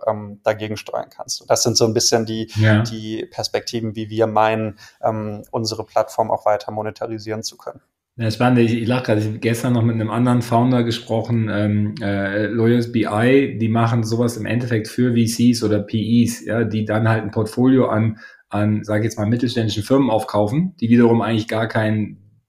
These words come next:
Speaker 2: digitales oder dynamisches Finanzreporting haben. Und er baut denen das dann sozusagen, aber eigentlich, damit du's halt dann über fünfzehn Firmen nach oben aggregieren kannst und, und oben halt einfach so ein bisschen Überblick behältst, wie stehen eigentlich die, die Zahlen und nicht halt nur bei der Due Diligence einmal,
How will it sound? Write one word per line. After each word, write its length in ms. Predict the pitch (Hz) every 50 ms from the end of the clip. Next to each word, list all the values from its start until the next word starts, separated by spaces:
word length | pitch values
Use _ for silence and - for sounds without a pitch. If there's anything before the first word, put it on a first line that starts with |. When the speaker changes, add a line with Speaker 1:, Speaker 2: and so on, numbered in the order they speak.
| _ - -
Speaker 2:
digitales 640 | 117 110 117 113 117 110 110 110 110 110 107 -
oder 320 | 110 110 110 113 110 110 104
dynamisches 640 | 98 110 104 107 107 113 117 117 113 107 101 -
Finanzreporting 680 | 107 107 113 117 110 - - - 113 113 107 113 104 92
haben. 360 | 98 110 123 131 139 143 143 - - - - _ _
Und 260 | - 107 107 107 107 104
er 220 | 92 113 113 117
baut 280 | 113 113 117 117 - 110
denen 200 | 107 120 127 120
das 140 | 107 -
dann 100 | - 104
sozusagen, 520 | 95 101 98 - - 92 92 92 104 117 117
aber 140 | 107 107 95
eigentlich, 340 | 104 113 117 117 113 117
damit 280 | - 110 107 110 107 -
du's 140 | 107 - -
halt 220 | 104 107 107 104
dann 140 | 110 110 110
über 240 | 107 117 117 110 107
fünfzehn 380 | - 120 117 113 - 117 107
Firmen 200 | - - 113 113
nach 100 | 107 92
oben 220 | 104 120 123 123 113
aggregieren 440 | 107 98 101 104 101 104 107 104 98
kannst 320 | 107 117 131 151 - - - - - - _ _
und, 240 | - 110 113 113 -
und 180 | - 113 113 - -
oben 220 | 110 110 110 104
halt 160 | 110 117 107
einfach 220 | 107 107 107 113 107
so 100 | - 104
ein 40 |
bisschen 240 | 101 117 117 - 123
Überblick 340 | 104 113 117 117 113 107 107
behältst, 400 | - 95 98 104 110 110 - 104
wie 80 | 101 98
stehen 260 | - - 113 113 107
eigentlich 220 | 104 104 101 -
die, 220 | - 101 101 101 101
die 120 | 101 98
Zahlen 300 | - - 104 95 92 92
und 100 | 92 95
nicht 180 | 113 117 113 113
halt 200 | 110 110 - 110
nur 260 | 107 107 107 104 - - - - _ _
bei 140 | - 101 101
der 120 | 107 104
Due 140 | 95 107 104
Diligence 520 | 98 110 117 120 117 110 104 101 107 -
einmal, 580 | - 113 110 107 107 101 101 110 127 135 143